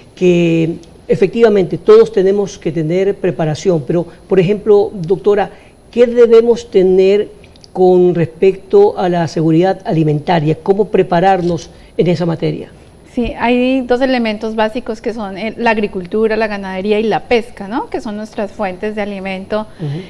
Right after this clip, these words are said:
Speaker 2: Y la seguridad alimentaria y nutricional también en algunos momentos se ha visto impactada en, en fenómenos del niño, para que también lo consideremos en la planeación y en la gestión del riesgo,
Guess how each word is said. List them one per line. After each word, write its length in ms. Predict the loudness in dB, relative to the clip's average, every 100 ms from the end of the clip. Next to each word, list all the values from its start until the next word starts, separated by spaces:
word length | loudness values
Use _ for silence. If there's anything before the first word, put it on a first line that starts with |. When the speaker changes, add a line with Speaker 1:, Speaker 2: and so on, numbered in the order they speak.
| -20 -10 -2
Speaker 2:
Y 260 | 0 0
la 160 | 0 -2
seguridad 360 | 0 -2 -2
alimentaria 960 | -2 -2 -4 -6 -6 -2 0 0 0 -2
y 200 | 0 2
nutricional 880 | 2 -2 -6 -8 -6 -6 -4 -6 -6
también 420 | -8 -6 -6 -6
en 160 | -6 -6
algunos 480 | -6 -6 -6 -6 -8
momentos 560 | -6 -4 -4 -6 -8
se 80 | -6
ha 60 | -6
visto 260 | -6 -8
impactada 680 | -10 -8 -8 -6 -4 -4 -6
en, 300 | -6 -8 -10 -12
en 320 | -12 -12 -10
fenómenos 560 | -6 -6 -4 -6 -6
del 180 | -8 -6
niño, 280 | -4 -4 -4
para 180 | -8 -8
que 100 | -8
también 320 | -10 -10 -8
lo 80 | -8
consideremos 680 | -8 -8 -8 -8 -8 -10 -10
en 140 | -10
la 80 | -10
planeación 640 | -10 -12 -12 -12 -10 -10
y 20 | -8
en 60 |
la 120 | -10
gestión 380 | -10 -14 -14 -12
del 180 | -10 -10
riesgo, 440 | -6 -6 -6 -10